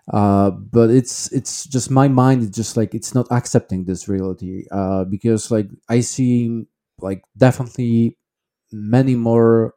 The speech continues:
uh, let's say, uh, variables in this equation, uh,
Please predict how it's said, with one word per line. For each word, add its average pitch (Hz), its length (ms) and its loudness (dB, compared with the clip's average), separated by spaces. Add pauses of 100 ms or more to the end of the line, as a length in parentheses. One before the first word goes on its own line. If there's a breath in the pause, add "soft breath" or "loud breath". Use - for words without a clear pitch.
(120)
uh, 95 280 -4
let's 107 220 -4
say, 104 520 -2 (460)
uh, 92 320 -2
variables 98 640 2
in 98 80 -10
this 92 140 -8
equation, 92 540 -4 (420)
uh, 92 440 0